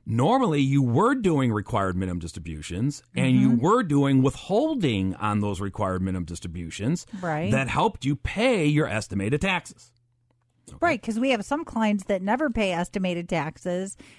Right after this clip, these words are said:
Speaker 2: and then in November, December, when we're looking at year-end planning, they do all of their withholdings 'cause then it helps with the
Speaker 1: Right.
Speaker 2: cash out through their I R A, through their
Speaker 1: Right.
Speaker 2: minimum.
Speaker 1: Right, because as long as it's withheld by December thirty-first, the government treats it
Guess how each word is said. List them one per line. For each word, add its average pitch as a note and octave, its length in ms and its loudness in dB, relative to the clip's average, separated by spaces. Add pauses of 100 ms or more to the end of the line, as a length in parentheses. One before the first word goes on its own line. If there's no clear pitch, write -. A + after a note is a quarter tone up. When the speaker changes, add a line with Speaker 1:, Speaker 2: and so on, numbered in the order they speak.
(120)
Speaker 2:
and F#3 180 0
then F#3+ 100 0
in F#3 120 2
November, F3+ 460 0
December, B3 520 0
when G3+ 140 0
we're F#3+ 100 0
looking F#3+ 340 -2
at E3 80 -8
year-end F3+ 460 -2
planning, C4 600 4
they G#3 140 4
do G3+ 220 0
all D4 360 4
of A3 140 0
their F3+ 160 -2
withholdings F3+ 760 -4 (400)
'cause F#3 160 -2
then F#3+ 120 2
it F#3+ 100 -4
helps G3+ 280 -4
with G3 80 0
the F#3 80 0
Speaker 1:
Right. - 100 -4
Speaker 2:
cash B3+ 260 0
out F#3+ 200 -2
through A#3+ 260 0
their F3+ 200 0
I D#3+ 200 0
R D3+ 160 -4
A, D3 120 -8
through G#3 200 0
their G3 120 2
Speaker 1:
Right. F#3+ 60 4
Speaker 2:
minimum. E3+ 460 0
Speaker 1:
Right, C#3+ 240 2
because C3 240 0
as B2+ 100 2
long C#3+ 260 4
as G#3+ 120 0
it's F#3 180 0
withheld D#3 600 0
by A#2 120 0
December A#2 360 0
thirty-first, A#2+ 720 0
the A#2 60 -4
government B2 380 0
treats - 400 -2
it A#2 120 -2